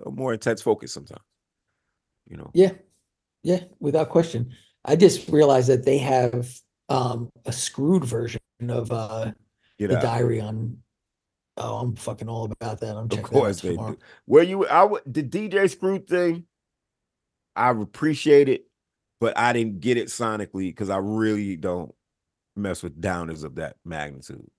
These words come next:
Speaker 1: So I
Speaker 2: Yeah.
Speaker 1: just, it wasn't like, it wasn't something, oh, shit. But I, yo, that, that's a movement.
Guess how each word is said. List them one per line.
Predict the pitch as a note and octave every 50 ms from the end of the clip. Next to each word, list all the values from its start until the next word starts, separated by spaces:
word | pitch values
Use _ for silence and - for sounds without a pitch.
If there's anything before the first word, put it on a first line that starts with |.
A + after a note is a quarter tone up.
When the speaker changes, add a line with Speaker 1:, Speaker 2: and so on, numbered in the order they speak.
| _ _ _
Speaker 1:
So | - - - -
I |
Speaker 2:
Yeah. | C#3 C3+ F2+ F#2
Speaker 1:
just, | F2 - F2+ D#2 C2+ - - - - _ _ _ _ _ _ _ _ _ _ _ _
it | - G2 F#2
wasn't | F2+ F#2+ F#2 F#2 E2 F2+ C#2 B1
like, | F2 F2 D#2+ D2+ D2+ - _ - _ _ _ _ _ _ _ _ _ _ _ _ _ _ _ _ _ _ _ _ _ _ _ -
it | A2
wasn't | G2+ G2 G2+ F#2 F2 F2
something, | - G2 F2 D#2+ F2 G2+ E2+
oh, | D#2 D2 - -
shit. | - - - - - A#2 - -
But | - F2
I, | F2+ A2 A#2+ G#2
yo, | - A2 G2+ E2
that, | E2 G2 A#2+ A#2+ - _ _ _ _ _ _ _ _ _ _ _ _ -
that's | G2 C3 F#3 - -
a | F#2+
movement. | E2 E2 F#2+ C#3 F#3+ E3 F#2+ - -